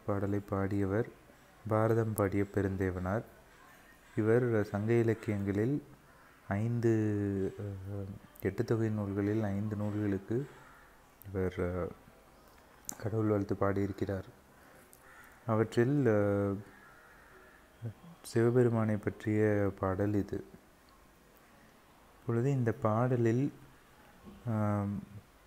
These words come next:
இந்த பாடல் இங்கே, இங்கு ஆரம்பித்து,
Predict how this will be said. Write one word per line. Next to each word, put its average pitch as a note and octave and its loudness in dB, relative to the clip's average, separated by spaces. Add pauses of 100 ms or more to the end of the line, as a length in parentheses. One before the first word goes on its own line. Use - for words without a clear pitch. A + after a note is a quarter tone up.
(1160)
இந்த G#2+ -6
பாடல் A2+ 0
இங்கே, G#2+ 0
இங்கு G2+ 0
ஆரம்பித்து, G#2+ -2